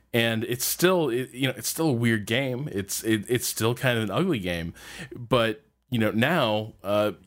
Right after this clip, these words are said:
because of that different context, and because I have a lot more years of, like you said, Rich, like, playing weirder strategy games, uh, that, that sort of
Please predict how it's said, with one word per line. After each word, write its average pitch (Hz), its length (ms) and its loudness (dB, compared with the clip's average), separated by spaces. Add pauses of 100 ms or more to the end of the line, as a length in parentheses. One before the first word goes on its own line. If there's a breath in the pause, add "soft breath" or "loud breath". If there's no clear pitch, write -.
(400)
because 127 800 0
of 110 200 0
that 104 280 2 (460)
different 131 340 -2
context, 117 640 -2
and 107 120 0
because 101 320 0
I 98 100 2
have 101 100 0
a 92 60 -6
lot 98 160 0
more 107 160 0
years 101 400 0
of, 95 180 0 (300 loud breath)
like 113 160 2
you 107 80 -10
said, 165 180 0
Rich, 107 240 0
like, 92 160 -2 (240 loud breath)
playing 165 460 2
weirder 127 340 2
strategy 117 480 0
games, 87 640 -6
uh, 101 200 2
that, 95 200 0
that 104 160 0
sort 107 240 2
of 98 200 -4